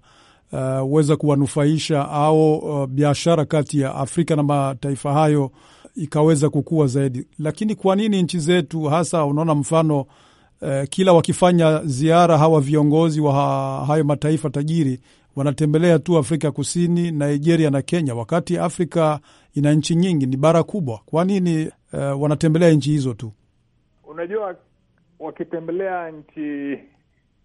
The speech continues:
Speaker 2: za Kiafrika watajaribu kutafuta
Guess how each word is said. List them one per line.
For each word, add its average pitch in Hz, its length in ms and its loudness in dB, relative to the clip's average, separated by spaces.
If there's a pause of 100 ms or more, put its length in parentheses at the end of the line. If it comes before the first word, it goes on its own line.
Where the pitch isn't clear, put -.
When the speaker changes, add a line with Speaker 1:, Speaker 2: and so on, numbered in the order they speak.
(160)
Speaker 2:
za 123 100 -6
Kiafrika 147 460 -8 (960)
watajaribu 127 720 -8
kutafuta 113 1080 -10